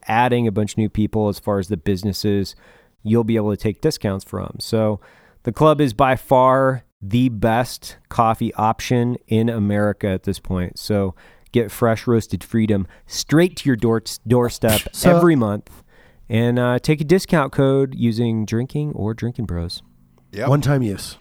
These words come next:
Speaker 1: Yeah, it's a
Speaker 3: One-time
Speaker 1: one-time
Speaker 2: Yeah,
Speaker 1: use.
Speaker 2: yeah, yeah.
Speaker 1: Uh,
Speaker 2: Yeah.
Speaker 1: you, you know, you, uh, we take the hit on that, on that first one, uh, but then from that point forward, your discounts in the club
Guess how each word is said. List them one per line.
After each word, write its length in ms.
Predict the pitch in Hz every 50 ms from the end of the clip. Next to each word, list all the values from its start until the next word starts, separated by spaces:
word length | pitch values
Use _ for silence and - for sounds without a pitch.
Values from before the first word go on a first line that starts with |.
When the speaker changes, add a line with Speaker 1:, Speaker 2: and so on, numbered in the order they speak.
| _ _ - - -
Speaker 1:
Yeah, 320 | 90 90 104 131 185 175 175
it's 120 | 170 -
a 20 |
Speaker 3:
One-time 80 | 220 220
Speaker 1:
one-time 320 | 226 233 - - 233 208 180
Speaker 2:
Yeah, 60 | 165 160
Speaker 1:
use. 120 | 156 113 110 107 98 95 - - - - - -
Speaker 2:
yeah, 60 | -
yeah. 160 | 143 135 135 135
Speaker 1:
Uh, 40 | 139
Speaker 2:
Yeah. 80 | 143
Speaker 1:
you, 140 | 151 156 175
you 360 | 180 151 - - - - 147
know, 140 | 135 139 143
you, 360 | 147 139 131 131 131 127 127
uh, 220 | 127 123 120 120 120
we 160 | 113 131 127
take 240 | - - 156 147 -
the 80 | 139
hit 220 | 110 123 139 139 143
on 180 | 147 151 151
that, 240 | 151 151 147 151 147
on 100 | 135 120 113
that 180 | 113 110 -
first 320 | - - 123 131 123 - -
one, 340 | 139 139 139 143 147 143 139 - 175 180
uh, 480 | 101 104 104 101 101 101 101 101 98 - -
but 180 | - 107 - -
then 260 | 113 110 107 107 101
from 240 | - - - 107 107
that 180 | 117 120 -
point 220 | - - 139 120 -
forward, 480 | - 180 180 170 156 143 135 127 120 117
your 120 | - 117 110
discounts 600 | 98 135 147 - - - 151 143 131 120 - -
in 180 | - 113 120
the 80 | 131 120
club 580 | - - - 107 104 110 120 135 147 156 156